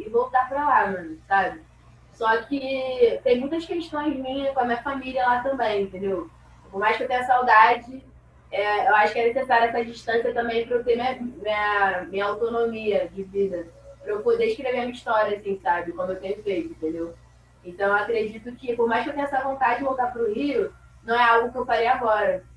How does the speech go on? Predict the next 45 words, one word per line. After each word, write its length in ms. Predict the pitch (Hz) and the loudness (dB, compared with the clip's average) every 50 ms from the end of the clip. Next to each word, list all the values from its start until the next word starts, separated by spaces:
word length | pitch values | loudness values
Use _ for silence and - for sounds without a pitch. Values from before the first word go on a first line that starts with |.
| - | -12
ou 220 | - - 196 202 196 | -4 -2 -2 -2 -2
daqui 760 | 175 - 202 202 196 - 226 226 226 220 214 202 196 180 - - - - - - - - - - | -4 -4 -4 -4 -4 -4 -8 -8 -6 -2 0 2 0 0 -2 -8 -20 -20 -20 -20 -20 -20 -20 -4
dois 300 | - 202 226 226 233 220 | 0 2 4 4 4 4
anos, 340 | 220 214 214 214 202 196 - | 2 2 2 2 0 -2 -4
três 240 | - 202 202 202 208 | -2 0 0 0 0
anos. 300 | 208 196 196 190 180 175 | 0 -2 -2 -4 -2 -2
Eu 60 | 190 190 | 0 2
acho 260 | 185 190 190 - - | 2 0 0 -4 -10
que 260 | - 233 233 226 220 - - - - | -12 -12 -12 -12 -12 -16 -20 -12 -6
talvez 420 | 220 214 220 220 220 226 214 214 | -2 -2 -2 0 2 2 2 2
eu 100 | 226 226 | 2 0
voltaria, 600 | 226 220 220 226 226 214 220 226 220 214 214 214 - - - - - - - _ _ _ _ | 0 -2 -2 0 0 0 2 2 2 2 0 0 -4 -10 -16 -20 -20 -20 -20 _ _ _ _
não 80 | - - | -20 -20
sei, 300 | - - 233 214 202 190 | -10 -4 -2 0 0 2
daqui 260 | 180 180 - - 220 202 202 | 0 -2 -2 -6 -10 -10 -8
muitos 280 | 202 208 226 - - - | -8 -8 -10 -8 -6 -4
anos 360 | 220 202 196 180 175 165 - - | -2 -2 -2 -2 -4 -6 -10 -10
pra 200 | - - 170 175 | -6 0 2 4
lá, 280 | - - - - - - - _ - _ _ _ _ - _ | 4 4 4 2 0 -4 -10 _ -20 _ _ _ _ -18 _
com 80 | - 202 | -4 2
uma 120 | 220 220 | 2 2
estrutura 460 | 233 - - 269 - - 247 247 269 | 2 2 -2 -6 -6 -4 0 0 0
pra 140 | 262 254 247 | 2 0 -2
poder, 300 | - 262 240 233 240 - | -2 2 4 4 4 4
de 80 | - - | 2 2
fato, 280 | - 269 247 247 254 | 4 4 4 6 4
ajudar 240 | 269 269 254 254 247 | 2 0 0 2 2
minha 160 | 247 247 247 | 2 0 -2
família, 480 | 269 262 254 247 247 247 247 262 247 247 | -4 -6 -6 -4 -4 -2 0 0 0 -2
tipo, 240 | - - - - 233 | -2 -6 -14 -16 -10
de 80 | 226 | -6
uma 200 | 233 233 233 240 - | -2 -2 -2 -2 0
forma 480 | 240 233 226 233 226 233 226 233 226 - - - - - - - _ _ | 0 2 2 2 2 0 0 0 -2 -6 -12 -20 -20 -20 -20 -20 _ _
melhor, 460 | - 214 226 233 233 226 214 214 208 202 | -6 -2 0 0 2 2 2 2 2 2
entendeu? 400 | 196 202 190 196 202 196 185 175 | 0 -2 -2 -2 0 0 -2 -4
Tipo, 380 | - - - 190 180 185 185 | -8 -12 -8 -6 -2 -2 0
não 220 | 190 202 220 233 - | 0 0 -2 -2 2
só 180 | - 262 240 | 4 4 4
ir 80 | 240 247 | 4 2
pra 180 | 240 240 233 | 2 2 4
lá 260 | 233 226 220 214 214 226 | 6 6 6 6 4 2
e 80 | 220 | 0
viver 240 | - 226 - 233 214 | -2 -4 -4 -4 -2
minha 220 | 220 220 226 220 202 | -2 -2 -2 -2 -4
vida 500 | 208 214 214 214 220 220 214 202 202 | -6 -8 -6 -4 -2 0 0 -2 -2